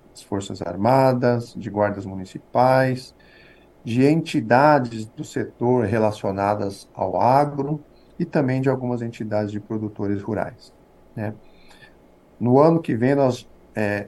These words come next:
vamos renovar esse programa, vamos desenvolver outros cursos, e a nossa expectativa é levar cada vez mais conhecimento e capacitação,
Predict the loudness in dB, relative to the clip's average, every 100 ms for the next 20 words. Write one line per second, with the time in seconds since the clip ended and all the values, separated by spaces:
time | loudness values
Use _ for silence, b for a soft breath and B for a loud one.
0 | -4 -2 -2 -4 -2 -2 0 2 2 0
1 | -6 -8 -6 -4 -4 -2 -4 -6 -6 -8
2 | -8 -4 -2 -2 -2 -2 -4 -6 -14 -10
3 | -2 0 0 -4 -10 -10 -18 -20 B B
4 | B -4 2 4 4 2 0 -4 -6 -4
5 | -8 -4 -2 0 0 -2 -10 -8 0 2
6 | 2 4 4 2 0 -10 _ _ _ _
7 | -20 _ _ _ _ _ -8 -4 0 0
8 | 2 0 0 -2 -2 -6 -6 -6 -8 -6
9 | -4 -6 -6 -8 -8 -10 -12 -14 -6 -4
10 | -2 -4